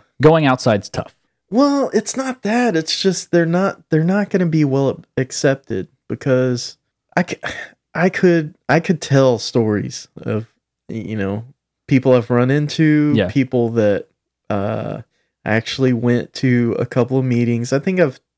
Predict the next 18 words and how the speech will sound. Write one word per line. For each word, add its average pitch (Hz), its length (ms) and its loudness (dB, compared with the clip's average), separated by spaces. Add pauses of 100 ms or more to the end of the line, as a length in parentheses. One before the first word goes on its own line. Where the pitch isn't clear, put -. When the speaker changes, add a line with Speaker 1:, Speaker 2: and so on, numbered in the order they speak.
(140)
Speaker 2:
said 123 300 0
that 120 160 0
on 113 140 -4
the 110 60 -6
show. 110 460 -2 (120)
Speaker 1:
Yeah. 104 200 4 (320)
Speaker 2:
Uh, 101 640 -2 (300)
just 160 220 0
to 156 80 0
see 147 400 0
what 131 300 0
was 123 160 -2
going 123 300 0
on, 110 440 -2 (100)
you 117 120 -6
know, 107 280 -4 (360)
Speaker 1:
Mm-hmm. 101 180 2 (320)
Speaker 2:
because 165 580 2